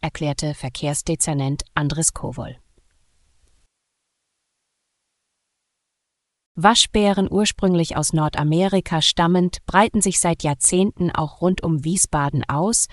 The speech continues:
und sorgen zunehmend für Probleme. Sie dringen in Wohngebiete ein,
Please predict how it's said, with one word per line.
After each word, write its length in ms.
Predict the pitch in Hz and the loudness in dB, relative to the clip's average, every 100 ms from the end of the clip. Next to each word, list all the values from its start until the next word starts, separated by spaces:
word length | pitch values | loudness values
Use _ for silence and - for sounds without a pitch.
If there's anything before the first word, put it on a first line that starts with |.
| - _ - | -12 _ -6
und 160 | 170 160 | -2 2
sorgen 380 | 165 170 170 | 2 2 0
zunehmend 600 | 170 - 254 202 170 160 - | -2 0 2 4 2 0 -2
für 180 | 165 | -6
Probleme. 640 | 156 - 156 147 135 110 113 _ _ _ | -6 -8 -4 -2 -2 -4 -8 _ _ _
Sie 200 | - 190 | -4 -2
dringen 340 | 180 190 196 180 | 2 4 4 4
in 220 | 151 143 | 4 4
Wohngebiete 640 | 190 220 226 226 - 226 | 4 4 2 0 0 0
ein, 300 | 202 196 196 | 2 4 4